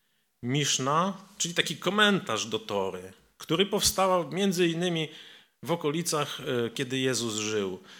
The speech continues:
czyli jak należy tam co w, w tych świętować, jak należy postępować i tak dalej.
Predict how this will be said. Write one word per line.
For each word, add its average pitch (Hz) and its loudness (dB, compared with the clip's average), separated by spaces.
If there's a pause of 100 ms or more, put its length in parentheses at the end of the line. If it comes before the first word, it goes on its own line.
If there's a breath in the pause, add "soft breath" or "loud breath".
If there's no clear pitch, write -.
(100)
czyli 107 -6 (640)
jak 143 0
należy 123 2
tam 110 -2
co - -6
w, 104 -16 (420)
w - -12
tych - -6
świętować, 120 2
jak 113 -2
należy 117 -2
postępować 123 0
i - -8
tak 107 -6
dalej. 123 0